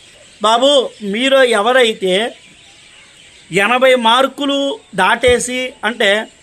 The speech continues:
పేపర్ స్థాయి ఈజీగా ఉన్నటువంటి వాళ్ళు ఉంటారో మీకు మంచి అవకాశం వస్తుంది అని కూడా వాళ్ళకి చెప్పాం. అదేవిధంగా వాళ్ళకి అందరికి కూడా ఈ విషయాలు చెప్పా. కాబట్టి వెస్ట్ గోదావరి చూడండి, ఎనభై మార్కులు దాటిన వాళ్ళు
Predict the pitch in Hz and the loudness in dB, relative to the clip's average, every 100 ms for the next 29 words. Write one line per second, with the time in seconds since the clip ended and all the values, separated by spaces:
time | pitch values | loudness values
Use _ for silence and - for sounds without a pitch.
0 | _ _ _ - 220 262 269 277 262 254 | _ _ _ -4 0 0 0 0 -2 -2
1 | 262 254 226 247 247 262 254 247 240 240 | -2 -2 -6 -6 -4 -2 -2 -2 -4 -6
2 | 233 226 220 202 196 190 190 202 214 175 | -6 -2 -2 -2 -4 -2 0 2 2 2
3 | 180 - - - - 214 285 262 262 262 | 0 -6 -20 -20 -10 -4 -4 0 0 2
4 | 233 226 208 220 254 247 240 220 226 214 | -2 0 -2 0 -2 -4 -8 -8 -8 -4
5 | 214 214 208 247 240 226 185 214 254 190 | -4 -4 -4 0 0 -2 -4 -4 -2 -4
6 | - _ - _ - - - - - 170 | -4 _ -20 _ -20 -20 -20 -20 -14 -4
7 | 226 254 262 220 220 202 196 247 262 247 | -2 0 -2 -2 -2 -2 -4 -4 -2 -2
8 | 247 220 - 226 180 180 156 - - - | -4 -4 -4 -2 -2 -4 -6 -8 -20 -20
9 | - 233 226 254 262 220 226 247 - _ | -6 -2 0 0 0 0 0 -4 -12 _
10 | _ _ 185 220 220 294 294 277 277 277 | _ _ -4 -4 -2 0 0 2 2 0
11 | 220 233 240 226 190 175 202 233 226 220 | 0 0 0 -2 -4 -2 -2 -2 -2 -2
12 | 208 226 269 262 254 190 202 226 226 214 | 0 2 0 -4 -6 -2 -2 -2 -4 -2
13 | 196 190 233 180 | 0 2 2 2